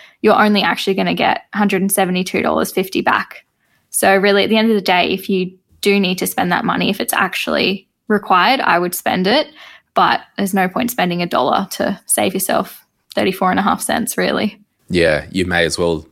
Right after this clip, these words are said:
Speaker 2: just pay the tax and keep the rest of the dollar, right?
Speaker 1: Yeah, correct.
Speaker 2: Hey, correct me if I'm wrong, and this is without notice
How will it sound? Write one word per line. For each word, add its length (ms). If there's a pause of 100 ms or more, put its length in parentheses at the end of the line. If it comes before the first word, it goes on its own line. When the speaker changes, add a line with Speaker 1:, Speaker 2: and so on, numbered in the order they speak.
(100)
Speaker 2:
just 220 (360)
pay 200
the 80
tax 360
and 140
keep 220
the 120
rest 220
of 80
the 80
dollar, 320
right? 220 (100)
Speaker 1:
Yeah, 220
correct. 560 (520)
Speaker 2:
Hey, 300 (300)
correct 260
me 40
if 80
I'm 140
wrong, 220
and 100
this 140
is 180
without 360
notice 720